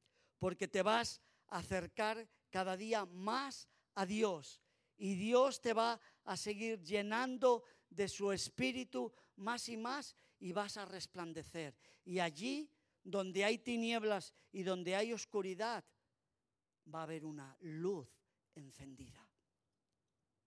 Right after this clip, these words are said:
Y donde está esa luz, donde tú estás como hijo y como hija de Dios, ahí ya no va a haber oscuridad.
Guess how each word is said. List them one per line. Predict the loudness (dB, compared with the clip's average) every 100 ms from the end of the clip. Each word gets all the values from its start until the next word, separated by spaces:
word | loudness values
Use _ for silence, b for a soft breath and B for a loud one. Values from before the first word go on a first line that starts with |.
| _ _ _ _ _ _
Y | -8 -2
donde | -2 0 -4
está | -2 -2 -4 -4
esa | -6 -2 -2
luz, | 0 -2
donde | -2 -2 -2
tú | -4 _ 0 2 4
estás | 2 0 0 -2 B B B
como | -4 -2 2
hijo | 0 0 0
y | -2
como | -2 -4 -2 -4 -2
hija | -4 -4 -4 -6 -6 B B -8
de | -4 -2
Dios, | 2 4 4 2 -10 b b b b _ _
ahí | 2 4 4 2 -2 -10 -20
ya | -2 2 2 0 _ _ _ _ _ _ _ _ -10
no | -2 0
va | 2
a |
haber | 0 -2 -4
oscuridad. | -8 -12 -8 -6 -6 -8 -10 -12